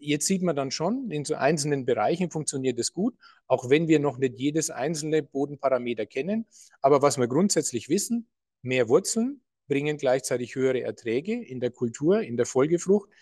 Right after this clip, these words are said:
in der Zwischenfrucht. Und deswegen ist eben wichtig, dass wir da schauen, wie kann man da den Beständen helfen. Und dann kommt das Zwischenfruchtmanagement,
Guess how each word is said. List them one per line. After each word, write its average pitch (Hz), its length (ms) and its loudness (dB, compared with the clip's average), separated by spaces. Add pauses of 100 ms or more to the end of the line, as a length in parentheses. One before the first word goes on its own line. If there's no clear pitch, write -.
(140)
in 139 120 -2
der 127 120 4
Zwischenfrucht. 202 640 0 (340)
Und 127 140 -8
deswegen 151 320 2
ist 151 140 0
eben 135 200 0
wichtig, 151 300 -4
dass 131 180 -6
wir 127 120 -6
da 117 140 2
schauen, 123 340 -4 (340)
wie 165 140 0
kann 160 160 2
man 147 80 4
da 131 120 8
den 127 200 0
Beständen 113 440 -6
helfen. 151 360 2
Und 120 160 -6
dann 120 120 -2
kommt 131 200 -4
das - 160 -4
Zwischenfruchtmanagement, 151 1040 -2